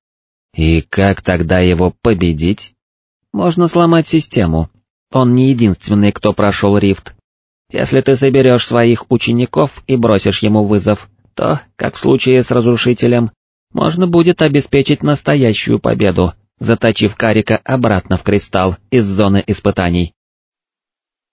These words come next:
Я невольно вспомнил своих так называемых учеников. Михеев, Катя, Кирилл и остальные.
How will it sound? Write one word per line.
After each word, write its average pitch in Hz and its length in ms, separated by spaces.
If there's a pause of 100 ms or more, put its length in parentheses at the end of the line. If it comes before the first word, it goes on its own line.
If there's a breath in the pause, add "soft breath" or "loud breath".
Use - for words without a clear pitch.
(160)
Я 131 140
невольно 139 440
вспомнил 92 540
своих 92 400
так 95 180
называемых 92 760
учеников. 92 720 (400)
Михеев, 92 840
Катя, 95 500 (100)
Кирилл 92 500 (120)
и 113 120
остальные. 90 840